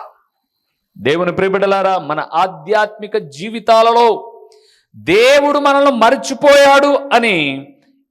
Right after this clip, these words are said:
ఏ పరిస్థితిలో కూడా మనం అనుకోకూడదు. ఒకవేళ పిల్లలు పొరపాటు చేశారా, అది మనము, మన జాగ్రత్త కావచ్చు,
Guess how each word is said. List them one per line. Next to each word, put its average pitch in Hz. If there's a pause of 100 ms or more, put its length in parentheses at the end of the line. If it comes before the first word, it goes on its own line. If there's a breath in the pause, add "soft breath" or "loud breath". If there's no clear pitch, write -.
ఏ 208
పరిస్థితిలో 208
కూడా 180
మనం 151
అనుకోకూడదు. 123 (1040)
ఒకవేళ 185
పిల్లలు 202
పొరపాటు 220
చేశారా, 233 (300 loud breath)
అది 185
మనము, 240
మన 233
జాగ్రత్త 269
కావచ్చు, 127